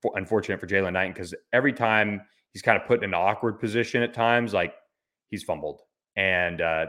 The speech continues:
that was a tough one. I believe he was spinning, uh, through that, uh, you know, crowd of people, which is when you'd wanna have the best ball security.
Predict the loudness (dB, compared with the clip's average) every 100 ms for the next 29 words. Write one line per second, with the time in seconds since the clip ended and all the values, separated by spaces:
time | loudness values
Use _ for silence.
0 | 0 -2 -2 -8 -2 -2 0 -2 -2 -4
1 | -6 -6 -8 -10 -12 -12 0 0 0 -4
2 | -8 -8 0 0 0 -4 0 6 6 4
3 | -4 -20 _ -2 2 2 0 -4 -16 -10
4 | -6 -6 -8 _ _ 0 4 4 0 -6
5 | -8 2 2 2 -2 -6 -14 -14 -6 -4
6 | -2 -4 -6 -2 -2 2 2 2 0 -2
7 | -2 0 -2 0 -4 -4 -2 0 -2 -6